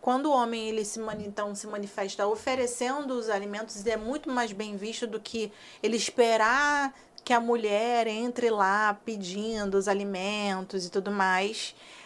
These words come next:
É, você acredita que se-, que é melhor? E aí, por exemplo, se o homem, ele entra primeiro com pedi-,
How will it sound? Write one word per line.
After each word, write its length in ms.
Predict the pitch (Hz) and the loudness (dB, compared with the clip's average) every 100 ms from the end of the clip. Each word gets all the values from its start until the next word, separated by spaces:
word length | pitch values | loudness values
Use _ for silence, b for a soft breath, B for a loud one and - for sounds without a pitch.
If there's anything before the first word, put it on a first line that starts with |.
| B B - | B B -2
É, 640 | 185 185 180 180 190 175 | 2 4 4 2 0 -4
você 120 | 190 214 | -4 -2
acredita 320 | 220 202 226 | -2 -2 -4
que 140 | - | -4
se-, 180 | - 247 - | -2 -2 -2
que 140 | - | 2
é 180 | 220 233 | 8 8
melhor? 540 | 254 220 202 202 226 208 | 6 2 4 8 8 6
E 160 | 208 | 2
aí, 320 | 214 233 240 - - - | 2 2 -4 -6 -18 2
por 120 | 233 | 4
exemplo, 440 | 226 214 196 214 B B | 6 2 0 -6 B B
se 180 | - - | -12 -4
o 80 | 233 | -2
homem, 220 | 247 294 | -2 -4
ele 100 | 277 | -8
entra 220 | 269 254 | -8 -8
primeiro 720 | 247 269 247 214 185 185 185 196 | -8 -8 -8 -6 -6 -4 -6 -8
com 160 | 220 | -10
pedi-, 240 | 208 226 | -8 -10